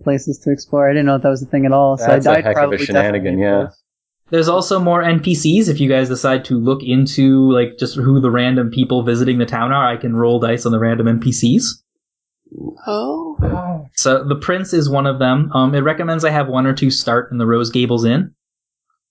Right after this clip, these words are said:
Speaker 3: And I had the prince there for both your group and the other group because the other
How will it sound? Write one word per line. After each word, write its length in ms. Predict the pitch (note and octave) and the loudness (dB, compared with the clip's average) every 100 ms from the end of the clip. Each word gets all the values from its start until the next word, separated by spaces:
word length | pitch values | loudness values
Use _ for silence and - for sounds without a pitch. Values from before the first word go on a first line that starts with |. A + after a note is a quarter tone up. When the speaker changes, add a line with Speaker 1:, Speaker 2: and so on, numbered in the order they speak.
| _ | _
Speaker 3:
And 120 | A#2+ A#2+ | -4 -2
I 20 | |
had 220 | C#3 B2+ | -2 -4
the 60 | A#2+ | -6
prince 320 | - C3+ C3 | -2 -2 0
there 240 | B2+ A#2+ | 0 0
for 160 | A#2 A#2 | 0 -2
both 320 | A#2 A#2 A2+ - | 0 -2 -4 -8
your 240 | C3 A#2+ | -2 0
group 260 | A#2 A#2 A2+ | 0 -2 0
and 220 | A#2+ A2+ | -2 0
the 100 | A2+ | 0
other 140 | A2+ A2+ | 0 -2
group 260 | A#2 A2 | -2 -2
because 200 | - A2 | -2 0
the 80 | |
other 40 | G#2+ | 2